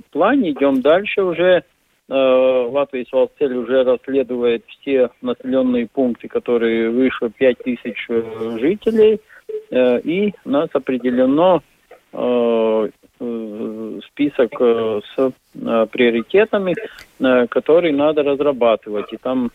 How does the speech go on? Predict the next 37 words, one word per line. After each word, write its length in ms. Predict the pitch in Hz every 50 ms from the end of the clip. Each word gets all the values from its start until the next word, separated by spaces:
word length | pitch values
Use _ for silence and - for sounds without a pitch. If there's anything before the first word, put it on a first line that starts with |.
| _ -
э, 320 | 113 113 113 110 110 107 107
на 220 | 110 113 117 120
этот, 200 | 117 - 113 104 _ -
э, 280 | 120 113 107 107 107 107
момент, 460 | 107 110 110 113 120 120 120 113 - -
э, 360 | 120 113 104 104 104 104 104 107 101
десять, 380 | 104 123 127 117 - - - -
например, 500 | 107 104 - - 107 110 113 113 113 - _ _ - - - 453 - - -
мест. 320 | - 113 131 165 208 240 - _ -
И 40 | 208
эти, 640 | 214 110 117 117 - 117 113 113 110 107 110 107
э, 20 | 95 98 -
первые 320 | - 139 127 127 120 117 110
три: 260 | - 127 131 120 113
Царникова 560 | - 131 120 113 113 107 - - 113 110 110
Рига, 300 | 110 120 117 107 101 104 - -
Салкрас 340 | 117 113 107 - 110 101 - -
Рига, 300 | - 110 117 110 98 107
Валмира 500 | 104 107 117 123 143 170 185 196 208 202
Рига. 360 | 214 226 247 247 214 214 202 - - - - - - 208 - - -
И 100 | 160 180
также 320 | 185 - 170 156 - - 143
дальше: 340 | 127 135 131 123 - 127 110 -
Тягумс 400 | 151 160 170 165 175 175 165 - -
Рига, 460 | 156 170 170 156 147 147 147 139 131
Бауска 460 | 120 113 139 156 170 156 - - - 151
Рига, 280 | 156 156 147 131 123
Добела 420 | 117 135 165 185 180 175 170 160 151
Рига, 260 | 156 156 147 139 127
Тукумс 460 | - 160 165 - - 180 165 139 -
Рига, 260 | 156 151 147 131 135
Ялгава 460 | 131 127 131 131 127 117 120 113 117
Иецава, 720 | 127 147 175 175 - - 170 165 156 156 151 147 143 131 -
Якапилс 640 | 123 123 131 127 - - 120 - - 120 110 -
Ливан, 420 | 135 151 175 180 175 160 143 131 123
Резекна 500 | 120 135 143 135 135 135 - - 131 127
Лудза. 340 | 123 127 123 113 98 -